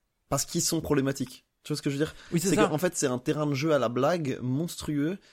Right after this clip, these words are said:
Speaker 1: si tu retires tout l'aspect safe de la chose.
Speaker 2: En fait, le truc, c'est que ils le faisaient, mais genre il y a vingt ans. Et il y a vingt ans, c'était OK. Aujourd'hui, on a du mal à se permettre de, ce genre de truc, en fait.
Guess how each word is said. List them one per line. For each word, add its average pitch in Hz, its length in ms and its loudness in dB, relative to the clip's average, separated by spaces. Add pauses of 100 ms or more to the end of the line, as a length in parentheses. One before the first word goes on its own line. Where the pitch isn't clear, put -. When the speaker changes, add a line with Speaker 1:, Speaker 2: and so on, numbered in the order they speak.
(200)
Speaker 1:
si - 200 -6
tu - 160 -2
retires 139 460 0
tout 180 100 -6
l'aspect 151 260 0
safe 156 360 0
de 135 80 2
la 147 80 4
chose. - 420 0 (160)
Speaker 2:
En 135 80 0
fait, 196 200 -2
le 139 140 0
truc, 208 280 -4
c'est 139 140 -4
que 151 260 0
ils 131 120 -2
le 127 120 0
faisaient, 131 580 -4
mais 117 120 -2
genre 139 200 2
il 120 60 0
y - 20 0
a 110 400 -4
vingt 120 340 -4
ans. 156 200 -4
Et 120 60 -4
il 131 40 -2
y 131 60 -2
a 113 80 -4
vingt 107 260 -4
ans, 160 100 -2
c'était 127 320 -8 (520)
OK. 143 200 2 (920)
Aujourd'hui, 139 680 0 (340)
on 120 300 -2
a 120 80 2
du 117 120 -4
mal 180 120 -2
à 160 100 0
se - 80 -12
permettre 139 300 0
de, 117 480 -4
ce - 200 -6
genre 120 180 2
de 123 80 0
truc, - 260 -4
en - 60 -12
fait. - 120 -20